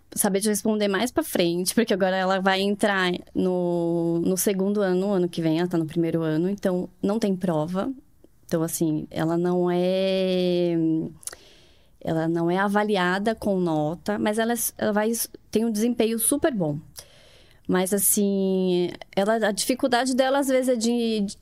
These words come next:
que às vezes ela quer ficar no mundinho dela, ela, é, não quer fazer a lição, tira um pouco o foco. Mas a professora tem que saber, é, trazê-la de volta pra sala de aula.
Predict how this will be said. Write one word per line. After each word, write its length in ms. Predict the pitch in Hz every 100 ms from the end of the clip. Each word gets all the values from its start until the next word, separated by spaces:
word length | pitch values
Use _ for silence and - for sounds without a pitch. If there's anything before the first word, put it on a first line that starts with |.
| -
que 100 | -
às 140 | 254 277
vezes 140 | 359
ela 160 | 440 440
quer 220 | 466 453
ficar 280 | 427 359 359
no 80 | 311
mundinho 460 | 285 285 247 269 262
dela, 640 | 262 247 240 240 240 247 330
ela, 480 | - 175 185 180 185 - _
é, 120 | - -
não 180 | 175 185
quer 140 | 180
fazer 240 | 170 160 156
a 40 |
lição, 720 | 180 - - 240 214 202 208 226 _ - - - _ _ -
tira 280 | - 220
um 40 | 202
pouco 260 | 180 160
o 20 | 185
foco. 720 | - 220 196 190 - 208 202 - - - - - -
Mas 720 | 269 254 269 392 - - - -
a 60 | 196
professora 440 | 202 196 185 214
tem 300 | 214 196 208
que 80 | 240
saber, 800 | - 285 214 202 196 208 254 370 - _ _ _ _ _ _ _ _ _ -
é, 300 | 175 175 170
trazê-la 800 | 214 214 208 190 196 254 381 349
de 160 | 220
volta 400 | 202 196 185 254
pra 160 | 247 247
sala 300 | - 226 233
de 180 | 226 294
aula. 420 | 214 160 170